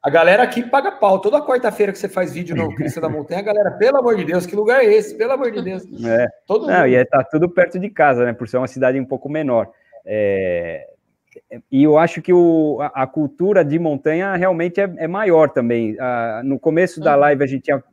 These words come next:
Speaker 2: é, acho que foi o Zaca que perguntou se aumentou o número de corredores, né? É, o que aumentou aqui foi o número de venda de bicicleta. A bicicleta vendeu muito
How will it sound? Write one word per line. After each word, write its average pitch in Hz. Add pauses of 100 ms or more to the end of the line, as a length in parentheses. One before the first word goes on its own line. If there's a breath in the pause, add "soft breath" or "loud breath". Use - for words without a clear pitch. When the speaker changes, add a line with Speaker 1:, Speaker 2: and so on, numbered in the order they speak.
(120)
Speaker 2:
é, 135 (300)
acho -
que -
foi 170
o 147
Zaca 147
que -
perguntou 135
se -
aumentou 135
o 139
número 139
de 117
corredores, 127
né? 156 (480 soft breath)
É, 117
o 135
que -
aumentou 185
aqui 156
foi 202
o 190
número 208
de 180
venda 175
de 160
bicicleta. 170
A 107
bicicleta 165
vendeu 175
muito 165